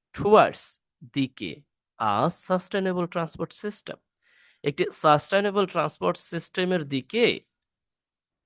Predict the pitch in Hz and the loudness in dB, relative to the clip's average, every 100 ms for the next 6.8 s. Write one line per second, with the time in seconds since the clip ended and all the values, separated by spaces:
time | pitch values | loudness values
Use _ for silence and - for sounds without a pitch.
0 | _ _ - 165 190 202 196 190 - 170 | _ _ 2 4 4 2 2 2 4 2
1 | - 202 - 135 131 131 151 156 147 - | 6 4 4 0 0 6 8 8 4 -6
2 | 226 110 92 - - - _ _ _ _ | -4 0 0 0 -10 -16 _ _ _ _
3 | _ _ _ _ _ _ _ _ _ _ | _ _ _ _ _ _ _ _ _ _
4 | _ 113 139 151 269 - _ _ _ _ | _ -8 2 2 2 -2 _ _ _ _
5 | _ _ _ _ _ - 240 254 247 185 | _ _ _ _ _ -2 2 4 4 4
6 | 175 185 180 165 151 135 95 | 2 6 4 4 2 2 2